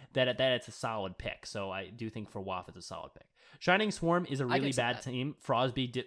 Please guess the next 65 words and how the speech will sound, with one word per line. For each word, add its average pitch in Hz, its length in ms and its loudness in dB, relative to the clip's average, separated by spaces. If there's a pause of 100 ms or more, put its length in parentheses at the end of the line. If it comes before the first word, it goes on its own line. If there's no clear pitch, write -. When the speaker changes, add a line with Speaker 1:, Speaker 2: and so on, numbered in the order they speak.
Speaker 1:
did 123 180 0
not 117 220 -4
recommend 110 420 -4
it, 135 140 -4
so - 160 -8
I 113 140 0
don't 101 160 -4
recommend 87 400 -12
it. - 80 -18 (400)
And 117 80 0
also, 139 240 2
we 127 60 0
don't 120 160 -2
know 123 80 6
Speaker 2:
Well, 240 240 6 (120)
Speaker 1:
much 98 200 -12
about - 280 -8
them. 82 200 -12 (580)
Speaker 2:
I 226 60 12
wanna 294 320 10
just 240 160 0
say 202 160 6
one 156 460 6
thing 151 540 2
in 151 360 2 (400)
the, 151 220 2
their 143 300 4
defense 135 440 -2
is 160 80 -6
that 147 140 4
they've 190 180 6
never 165 340 4
made 123 380 0
it 170 160 -2
before, 208 460 2
so - 240 4
we 170 100 8
literally 175 520 8
have 156 280 2
nothing 139 520 4
to 139 100 2
go 131 260 6
Speaker 1:
But 120 60 8
Speaker 2:
on. 117 160 6
Speaker 1:
we 139 80 2
Speaker 2:
They 143 80 2
Speaker 1:
do 151 80 8
Speaker 2:
are 143 140 8
a - 20 8
com-, 147 100 8
Speaker 1:
have, 139 160 6
Speaker 2:
they're 170 140 4
almost 185 380 6
a - 20 4
Speaker 1:
we - 20 4
do - 40 -12
Speaker 2:
completely 147 520 2
Speaker 1:
have 147 160 8
Speaker 2:
wild 120 240 8
Speaker 1:
some 151 220 6
Speaker 2:
card. 151 40 -2
Speaker 1:
things 160 260 0
to 165 80 -2
go 160 240 8
on, 160 300 6